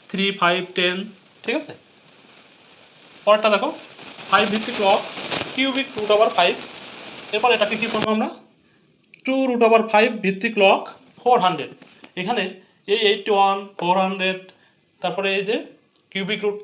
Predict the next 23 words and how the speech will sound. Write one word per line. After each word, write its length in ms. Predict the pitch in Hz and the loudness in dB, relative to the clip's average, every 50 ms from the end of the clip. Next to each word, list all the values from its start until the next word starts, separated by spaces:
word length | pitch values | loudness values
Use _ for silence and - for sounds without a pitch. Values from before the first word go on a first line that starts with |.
| - - - _ _ _ _ _ _ _ _ _ _ _ _ - | -16 -20 -20 _ _ _ _ _ _ _ _ _ _ _ _ 2
five, 240 | 180 185 196 196 196 - - - - 196 240 | 4 4 4 2 0 -4 -12 -10 -4 -2 -2
এইগুলোকে 320 | 233 214 208 185 - 202 175 | 0 0 0 0 0 0 2
বলে 140 | 190 214 302 - - - - - - _ _ _ _ _ _ _ _ _ _ _ _ _ _ _ _ _ _ - 185 202 | 2 0 0 -4 -8 -14 -20 -20 -20 _ _ _ _ _ _ _ _ _ _ _ _ _ _ _ _ _ _ 2 4 4
আর্গুমেন্ট। 380 | 220 240 262 214 147 110 - - - - - | 4 4 2 -2 -2 -4 -6 -10 -16 -12 -4
অর্থাৎ 200 | 180 175 214 226 - - - - 220 | 0 2 2 2 0 -4 -8 -6 -4
এইখানে 260 | 240 240 240 262 262 247 190 | -4 -2 0 -2 -2 0 -2
যেটা 160 | 208 196 196 196 196 | 0 0 0 -2 -2
থাকবে, 260 | 185 175 165 185 247 220 139 - - - - _ _ _ _ - | -4 -4 0 2 2 2 2 0 -6 -14 -20 _ _ _ _ -4
সেটাকে 220 | 202 190 196 190 214 | -2 0 0 0 2
আমরা 100 | 202 208 208 208 | 4 4 4 4
ইংলিশে 220 | 208 202 202 226 208 | 2 0 0 0 0
বলি 120 | 208 214 208 185 | 2 4 4 4
আর্গুমেন্ট। 380 | 175 185 214 214 240 311 349 - - - - - 165 165 170 | 4 4 2 0 0 -2 -4 -6 -10 -18 -10 -2 2 2 4
আর 80 | 196 - - - - _ _ _ _ _ - - 208 233 | 4 2 -2 -8 -18 _ _ _ _ _ -4 -2 0 0
এই 80 | 269 294 277 | 0 0 -2
যে 80 | 254 262 247 - 202 185 180 | -2 -2 -2 -4 -4 -4 -2
নিচেই 300 | 202 196 - 240 240 240 226 220 | -2 2 4 4 4 4 2 -2
থাকবে 220 | 190 180 175 185 185 185 | -4 -4 -2 0 0 0
যেটা, 160 | 175 180 220 302 254 | 0 0 0 0 0
এটাকে 220 | 170 175 175 190 196 185 | -4 -6 -6 -6 -4 -2
বলি 100 | 190 196 196 | 0 0 0
আমরা 140 | 190 214 294 - - - - _ _ _ _ _ _ _ 180 165 | 2 2 0 0 -4 -10 -20 _ _ _ _ _ _ _ -2 2
বেস 260 | 226 254 226 175 - | 4 6 6 4 4